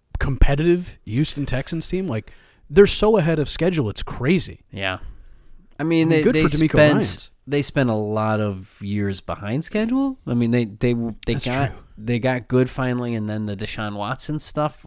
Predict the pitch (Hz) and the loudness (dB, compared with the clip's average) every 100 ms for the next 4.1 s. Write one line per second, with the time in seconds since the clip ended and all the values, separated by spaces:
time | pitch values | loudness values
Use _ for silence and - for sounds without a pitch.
0 | - 98 101 107 120 - - 117 110 98 | -14 -10 -4 -2 -2 -4 -2 0 0 0
1 | 98 117 127 131 104 95 92 98 98 95 | -2 -2 -2 0 0 -2 -2 -2 -2 -4
2 | 90 - _ - _ - 95 98 - - | -6 -8 _ -20 _ -14 -8 -4 -2 -2
3 | 107 - - 101 104 117 127 - 92 87 | -4 -6 -10 -6 -4 -2 -4 -2 -2 -2